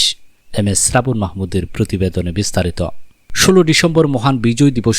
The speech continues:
উপলক্ষে রাঙ্গামাটিতে জাতির শ্রেষ্ঠ সন্তানদের প্রতি গভীর শ্রদ্ধা নিবেদন ও পুষ্পস্তবক অর্পণ করেছেন জেলা পুলিশ। মঙ্গলবার ষোলো ডিসেম্বর পঁচিশ খ্রিস্টাব্দ সকালে রাঙামাটি রিজার্ভ বাজার কেন্দ্রীয় শহীদ মিনার সহ জেলার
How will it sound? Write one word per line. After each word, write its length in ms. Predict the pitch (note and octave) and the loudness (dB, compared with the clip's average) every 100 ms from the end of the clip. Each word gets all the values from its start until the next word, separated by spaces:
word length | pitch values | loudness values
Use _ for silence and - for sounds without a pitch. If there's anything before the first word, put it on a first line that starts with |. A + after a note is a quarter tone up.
| - | 0
উপলক্ষে 380 | A2+ G#2+ - G2+ | 0 0 0 -2
রাঙ্গামাটিতে 600 | G2+ G#2 G#2 G2+ G#2+ B2 G#2 | 0 0 0 -2 -2 -2 0
জাতির 300 | A2 G2+ G#2+ F#2 - | 0 0 -4 -4 -4
শ্রেষ্ঠ 300 | - C#3+ - A2+ - | -2 -2 -2 -4 -2
সন্তানদের 500 | G#2 - F#2+ F#2+ F#2 - | -2 0 0 0 -2 0
প্রতি 300 | G#2+ - F2 - - - A2+ | -2 -2 -6 -6 -10 -2 0
গভীর 260 | G#2 A2 G2 | 2 0 -2
শ্রদ্ধা 340 | - C#3+ C3+ A2+ | -2 0 0 0
নিবেদন 300 | G#2+ G2 G2 F#2+ | 0 -2 0 0
ও 20 | - | 0
পুষ্পস্তবক 760 | C3+ - A#2 - G#2 G2 F#2+ - | -4 -2 -4 0 -2 -2 -4 0
অর্পণ 240 | - - G#2+ F2+ | -2 0 -4 -2
করেছেন 340 | F#2 F2+ G2 F2 - - - - | -2 0 -2 -2 -6 -14 -10 -2
জেলা 180 | G2+ F#2 - | 2 2 0
পুলিশ। 280 | F2+ F2 - - - _ - - C3+ | -2 -2 -2 -4 -8 _ -20 -2 2
মঙ্গলবার 380 | F3 G#3+ F3 E3+ | 4 2 2 -2
ষোলো 200 | - D3+ D3 | 0 2 2
ডিসেম্বর 400 | C3+ - D3 C#3+ C#3 | 0 -4 -2 0 0
পঁচিশ 320 | - B2 B2+ A2+ - | -2 -2 -2 -4 -4
খ্রিস্টাব্দ 460 | A#2+ - G#2+ - - G2 - | -4 -2 -2 -2 -2 -2 0
সকালে 360 | G#2+ A2 F#2 D#2+ - - - | 0 0 -2 -4 -10 -10 -2
রাঙামাটি 440 | G#2 G#2 A2 G#2+ C#3+ A#2 | 0 0 -2 -2 -2 0
রিজার্ভ 280 | G#2+ A2+ C3 A2 | 0 2 0 0
বাজার 260 | G#2 G#2+ G2+ - | 0 0 0 0
কেন্দ্রীয় 460 | C3+ C3+ E3 E3 D3+ | 0 0 2 2 2
শহীদ 260 | C3+ A2+ B2 - | 2 0 -2 0
মিনার 240 | A2+ G#2 - | 0 0 0
সহ 160 | A#2 G#2 G2+ - - - G2 | 0 2 0 -2 -12 -6 0
জেলার 260 | G2+ G2 | 0 0